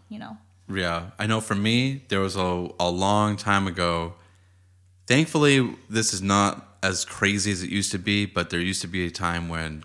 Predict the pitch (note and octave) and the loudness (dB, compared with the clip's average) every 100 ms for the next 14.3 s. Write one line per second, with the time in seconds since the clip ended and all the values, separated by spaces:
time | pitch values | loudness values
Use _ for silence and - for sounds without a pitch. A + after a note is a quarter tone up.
0 | - F2 E2+ - E2+ E2 E2 D#2 D#2+ D#2 | -4 0 0 -2 -2 -2 -2 -4 -6 -6
1 | C#2 - - - _ _ _ _ - - | -6 -10 -12 -20 _ _ _ _ -20 -20
2 | - - F#2 F2+ F#2 - - - - - | -20 -12 -6 0 0 0 -6 -8 -8 -20
3 | - - E2+ - F#2+ - G#2+ G#2+ A#2+ A2+ | -18 -8 -8 -2 -2 2 2 2 2 4
4 | A2+ A2 - A2+ G#2 - E2+ F#2+ F#2 F2+ | 4 4 2 2 2 0 -2 0 0 2
5 | E2+ E2 - - _ _ _ _ _ _ | 0 -2 -8 -20 _ _ _ _ _ _
6 | _ _ _ - - C3 C3 A#2 G#2 G2+ | _ _ _ -14 0 0 4 4 4 4
7 | G#2 A2 G#2+ G2+ G2+ G2+ F2 G2 F#2+ F#2+ | 2 2 0 2 2 2 -2 0 2 2
8 | F2 F2 F2 F#2+ G#2 G#2 A2 G#2 G2+ F#2+ | 2 -2 -4 -2 0 2 2 0 2 2
9 | F#2+ F#2 F2 F2+ F2 E2+ E2+ E2 D#2+ F2 | 2 2 -2 -2 -2 -2 -4 -4 -4 -6
10 | F2 - F#2+ F2 E2 E2+ F2 D2+ - _ | -4 -6 -6 -8 -8 -8 -6 -8 -14 _
11 | _ _ _ _ - F#2 - F#2+ E2+ F#2+ | _ _ _ _ -6 -4 -2 -2 0 0
12 | F#2 G2+ F#2+ F2+ F2 E2+ D2+ F#2+ - - | 0 4 4 4 0 0 2 0 2 0
13 | E2+ E2 D#2+ D#2+ E2+ - F2+ F2 E2+ E2 | 0 0 -2 -6 -4 -2 -2 -4 -4 -4
14 | E2 - | -6 -12